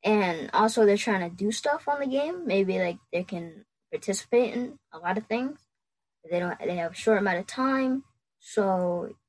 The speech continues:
yeah, you can't really do anything. But it's really cool. They have to get off. They may have stuff to do when they're on the game, or they have to do something in real life.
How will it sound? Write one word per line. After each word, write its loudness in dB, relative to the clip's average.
yeah, -2
you 0
can't -4
really -4
do -8
anything. -12
But 4
it's -4
really 2
cool. 2
They -2
have -2
to -10
get -6
off. -6
They 6
may 6
have 4
stuff 0
to 0
do 2
when -4
they're 0
on 0
the 0
game, -2
or -2
they 0
have -2
to 0
do 2
something -2
in -6
real -2
life. 0